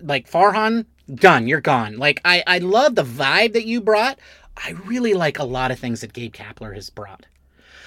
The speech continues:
I love the attitude. I love the teaching methodology of his coaching staff. I love how many of those people he's brought in with different perspectives and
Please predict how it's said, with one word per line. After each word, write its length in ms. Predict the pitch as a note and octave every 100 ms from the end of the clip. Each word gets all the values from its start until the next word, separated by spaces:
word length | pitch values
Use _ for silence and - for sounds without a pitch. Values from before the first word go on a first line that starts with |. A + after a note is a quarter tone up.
| - - _ -
I 280 | D3+ D#3
love 760 | D3+ D3 D3+ F3 E3+ E3 D3+ B2+
the 160 | C#3 C3
attitude. 520 | C3+ C3+ B2+ B2+ A#2+
I 100 | C#3
love 320 | D3 D#3 C3+
the 120 | A#2+ - -
teaching 880 | - - A#3 - - G3+ F3+ E3 D3
methodology 1000 | C#3+ D#3+ C3 B2+ B2+ B2+ A#2 A#2+ A#2 A#2
of 200 | A#2 -
his 180 | B2
coaching 460 | - - A#2+ A2+ G#2+
staff. 440 | - G#2+ G2+ G2+ _ - - -
I 180 | - D#3
love 580 | D#3+ E3 E3 F#3 F3 D3 -
how 280 | - F#3+ F3
many 320 | D3 D3+ D3+
of 100 | C3
those 180 | C3 -
people 280 | C3+ B2+
he's 200 | A#2+ B2
brought 260 | A2+ A#2 A#2
in 160 | A2+ A2
with 200 | G#2 -
different 280 | E3+ C3+
perspectives 1080 | - C#3 - - - F3+ - D3 A2+ G#2 - - - -
and 240 | D3 C3